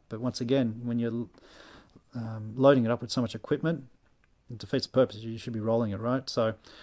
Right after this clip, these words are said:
the, the, the, the, uh, the wheels are, um, rollerblade wheels, um, and, you know, they've, they've survived over the years. I've used, used it every weekend for the past eight years, so they're, they're really well made. Uh, but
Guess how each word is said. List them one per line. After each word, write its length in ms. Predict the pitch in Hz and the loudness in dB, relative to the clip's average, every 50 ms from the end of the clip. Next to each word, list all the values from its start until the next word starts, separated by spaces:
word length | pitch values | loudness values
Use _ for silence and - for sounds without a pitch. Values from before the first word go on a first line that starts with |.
| - - - | -20 -10 0
the, 120 | - 147 139 | 2 4 4
the, 200 | 135 139 139 139 135 - - | 6 4 2 2 0 -2 2
the, 180 | 160 147 127 127 _ _ _ _ _ _ _ | 2 2 2 0 _ _ _ _ _ _ _
the, 260 | - 147 123 120 135 | -6 -4 -2 -2 -2
uh, 440 | 120 135 131 127 123 120 117 117 113 | 0 2 4 4 6 6 4 4 2
the 120 | 110 123 123 | 2 2 4
wheels 300 | 127 147 160 160 123 131 | 6 6 6 6 8 6
are, 220 | 127 120 117 113 | 6 6 6 4
um, 320 | 107 101 98 98 98 98 - _ _ _ _ _ _ - - | 2 0 -2 -4 -8 -10 -14 _ _ _ _ _ _ -10 -2
rollerblade 440 | 123 123 127 135 127 131 127 131 127 | 2 4 4 4 4 4 2 2 2
wheels, 440 | 127 143 160 185 196 190 - - - _ _ _ - | 2 2 2 2 2 0 -4 -8 -10 _ _ _ -14
um, 760 | 120 113 110 110 110 110 110 110 113 110 113 113 113 110 110 110 | -10 -8 -8 -6 -6 -6 -6 -6 -6 -6 -8 -8 -8 -8 -8 -8
and, 460 | 120 120 113 113 113 113 113 113 - - _ - - - - - - _ _ - | -6 -6 -6 -6 -6 -6 -6 -6 -8 -12 _ -20 -20 -20 -20 -20 -20 _ _ 4
you 80 | 202 | 6
know, 60 | 185 202 | 6 8
they've, 240 | 202 190 170 147 | 8 6 4 4
they've 180 | 151 170 147 131 - - - | 4 2 2 2 0 -14 -8
survived 440 | - - 139 110 117 113 139 156 151 | -4 -2 0 2 4 4 4 4 2
over 120 | 131 117 | 2 0
the 100 | 107 113 | 0 0
years. 220 | 110 127 147 135 | 0 0 0 0
I've 120 | 127 110 113 | -2 -4 -2
used, 260 | 120 123 117 110 - _ _ _ _ _ _ _ _ _ - | -2 -2 -2 -4 -8 _ _ _ _ _ _ _ _ _ -8
used 200 | 120 113 110 117 | -6 -4 -4 -4
it 160 | 113 107 123 | -6 -4 -4
every 180 | 120 107 120 | -4 -2 -2
weekend 440 | 113 113 110 104 - 120 117 113 110 | -4 -4 -4 -6 -6 -4 -4 -4 -6
for 80 | - - | -8 -12
the 80 | 120 | -14
past 360 | - - 120 117 110 104 - - | -10 -8 -8 -6 -6 -6 -6 -8
eight 120 | 113 - | -8 -6
years, 260 | 120 117 113 110 104 | -6 -8 -8 -8 -8
so 300 | - - - 110 107 107 - _ _ _ _ _ _ _ _ _ _ _ _ _ - | -8 -8 -6 -6 -6 -8 -10 _ _ _ _ _ _ _ _ _ _ _ _ _ -6
they're, 120 | 127 117 | -4 2
they're 140 | 123 131 147 | 4 6 8
really 180 | 160 170 156 | 10 10 10
well 200 | 135 120 113 113 | 8 8 6 4
made. 360 | 107 110 113 113 107 110 - - - _ _ - | 2 2 0 0 -2 -4 -6 -10 -16 _ _ -10
Uh, 240 | - 117 113 113 113 110 - _ | -8 -6 -4 -4 -6 -8 -4 _
but 380 | - 143 131 127 - - - | 4 4 4 4 0 -4 -8